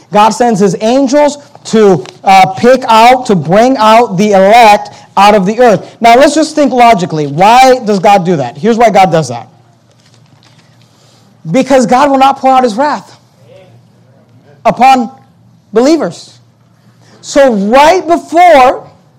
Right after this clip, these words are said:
remember, what happens before the great and terrible day of the Lord? The sun and moon is darkened. Right. Why? Because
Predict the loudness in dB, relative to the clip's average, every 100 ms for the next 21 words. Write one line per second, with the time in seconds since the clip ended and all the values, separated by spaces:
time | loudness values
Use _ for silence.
0 | _ _ _ _ _ _ _ _ _ -2
1 | 2 4 4 4 4 2 2 0 0 0
2 | 2 2 2 2 2 4 2 4 4 4
3 | 4 4 4 4 4 4 0 -4 0 2
4 | 2 2 2 0 2 0 0 -2 0 2
5 | 0 -6 -20 -12 -2 2 2 0 -4 -8
6 | -4 0 0